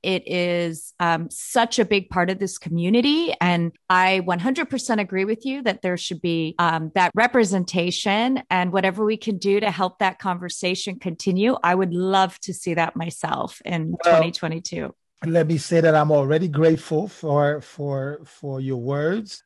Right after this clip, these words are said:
Speaker 2: Um, I can't thank you guys enough for allowing me to be part of this, of the show. Uh, thank you for,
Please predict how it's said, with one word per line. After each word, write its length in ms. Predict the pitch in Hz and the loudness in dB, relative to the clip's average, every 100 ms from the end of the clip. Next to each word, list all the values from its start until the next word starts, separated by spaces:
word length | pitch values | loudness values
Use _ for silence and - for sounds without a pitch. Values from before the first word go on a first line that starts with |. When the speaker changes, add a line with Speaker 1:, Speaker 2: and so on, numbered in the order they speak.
| - | -6
Speaker 2:
Um, 360 | 160 151 143 - | -4 -2 -4 -6
I 120 | 143 | -8
can't 340 | - 165 170 | -2 -2 -2
thank 180 | - 170 | -2 -4
you 80 | 185 | -2
guys 280 | 147 156 139 | 0 0 0
enough 320 | 147 151 139 | 0 0 -2
for 680 | - - 139 139 135 135 147 | -6 -8 -2 0 0 -2 -4
allowing 460 | 147 139 156 170 160 | -6 -2 0 0 0
me 120 | 156 | -2
to 80 | 147 | -2
be 140 | 135 | -4
part 300 | 135 143 151 | -6 -4 -2
of 100 | 143 | -2
this, 340 | 135 131 - - | -4 -6 -10 -12
of 180 | 156 131 | -10 -8
the 80 | 127 | -10
show. 680 | - - 165 170 185 220 - _ _ _ _ _ | -10 -4 0 4 2 0 -8 _ _ _ _ _
Uh, 220 | 165 151 139 | -6 -4 -4
thank 240 | 180 175 175 | 0 -2 -2
you 60 | |
for, 640 | 151 - 156 151 151 151 | -8 -4 0 0 0 -2